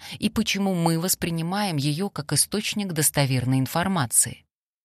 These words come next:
Сказка — это сервер, позволяющий хранить и обновлять сведения обо всём на свете.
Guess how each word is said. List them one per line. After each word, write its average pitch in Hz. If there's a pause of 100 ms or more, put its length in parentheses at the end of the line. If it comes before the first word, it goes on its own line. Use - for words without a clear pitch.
(160)
Сказка — 180
это 165
сервер, 139
позволяющий 185
хранить 147
и 151
обновлять 139
сведения 185
обо 131
всём 214
на 170
свете. -